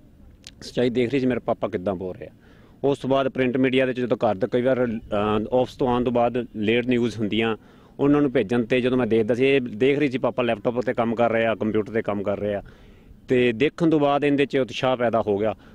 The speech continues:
ਘਰ ਦੇ ਵਿੱਚ ਵੀਡੀਓ ਬਣਾ ਕੇ ਬਰ-, ਬੋਲਦੇ ਰਹਿੰਦੇ ਸੀ। ਤੇ ਦੋ ਦਿਨ ਪਹਿਲੇ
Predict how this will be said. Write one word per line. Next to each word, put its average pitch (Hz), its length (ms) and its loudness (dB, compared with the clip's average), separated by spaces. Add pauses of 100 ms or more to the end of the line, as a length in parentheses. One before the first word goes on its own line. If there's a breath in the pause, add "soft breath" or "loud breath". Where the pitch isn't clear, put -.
ਘਰ 123 220 0
ਦੇ 147 120 -2
ਵਿੱਚ 160 200 0
ਵੀਡੀਓ 151 260 2
ਬਣਾ 135 240 0
ਕੇ 127 100 -2
ਬਰ-, 120 280 -2
ਬੋਲਦੇ 104 320 0
ਰਹਿੰਦੇ 120 200 -2
ਸੀ। 135 180 -2
ਤੇ 143 120 -2
ਦੋ 139 260 2
ਦਿਨ 156 160 2
ਪਹਿਲੇ 139 480 0